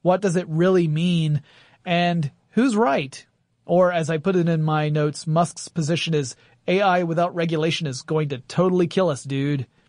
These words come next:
And Zuckerberg's position is, "A I is going to pr-, improve our lives in countless ways, brah." So who's right? Or neither of them right? Well,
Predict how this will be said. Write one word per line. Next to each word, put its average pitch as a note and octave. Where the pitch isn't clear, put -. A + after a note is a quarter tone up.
And C#3+
Zuckerberg's D#3+
position D#3
is, C#3
"A E3
I E3+
is D3+
going E3+
to D3
pr-, D3+
improve F3
our E3
lives D#3+
in C#3
countless E3
ways, E3+
brah." C#3+
So -
who's A#3
right? C4
Or D3+
neither F3
of C3
them A#2+
right? -
Well, F3+